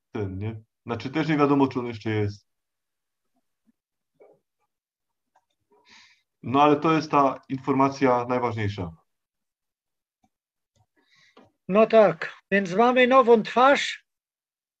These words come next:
Speaker 2: i dobrze się dzieje. Swoją robotę, e, tam, e, w tym, e, Oikoment, e, dobrze, e,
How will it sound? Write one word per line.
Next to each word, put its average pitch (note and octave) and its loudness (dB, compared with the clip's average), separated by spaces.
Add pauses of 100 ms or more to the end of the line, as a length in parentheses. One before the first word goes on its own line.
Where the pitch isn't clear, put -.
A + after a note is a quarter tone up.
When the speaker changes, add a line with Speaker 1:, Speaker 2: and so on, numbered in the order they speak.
(320)
Speaker 2:
i G#3+ -2 (320)
dobrze A3 2
się A3+ -2
dzieje. F3+ 0 (500)
Swoją A#3+ 2
robotę, A#3 0
e, A3 0
tam, A#3+ -8
e, G#3+ 0
w - -18
tym, A3 -2 (280)
e, G3 -2 (360)
Oikoment, A#3+ 0 (640)
e, G3+ 0
dobrze, F#3+ 0
e, A3 2